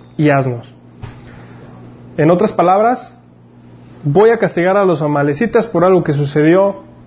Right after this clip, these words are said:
con Moisés hace algún tiempo y hoy voy a traer el juicio en esta generación, ¿sí? Te pido que hagas esto, esto y esto. Y ya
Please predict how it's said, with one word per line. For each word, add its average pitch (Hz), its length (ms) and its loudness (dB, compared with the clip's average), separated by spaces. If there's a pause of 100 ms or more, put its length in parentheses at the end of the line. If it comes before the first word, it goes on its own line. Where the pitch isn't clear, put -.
(340)
con 147 160 0
Moisés 147 400 0
hace 170 200 -2
algún 147 240 0
tiempo 302 500 0 (220)
y 156 160 2
hoy 190 140 4
voy 185 160 2
a 180 60 0
traer 165 240 0
el 160 120 0
juicio 175 540 0
en 156 100 2
esta 160 220 -2
generación, 135 480 -2 (480)
¿sí? 160 340 -2 (500)
Te 147 100 -2
pido 165 220 2
que 165 80 0
hagas 160 300 0
esto, 160 240 -4
esto 143 180 -4
y - 40 -4
esto. - 200 -14 (460)
Y 160 280 2
ya 175 260 4